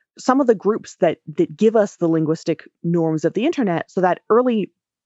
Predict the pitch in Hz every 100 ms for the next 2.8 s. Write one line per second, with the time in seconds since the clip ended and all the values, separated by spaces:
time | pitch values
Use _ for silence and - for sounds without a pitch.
0 | _ _ _ _ - 196 202 196 180 165
1 | 156 - 165 147 143 277 254 175 170 170
2 | 160 151 - - - - 180 170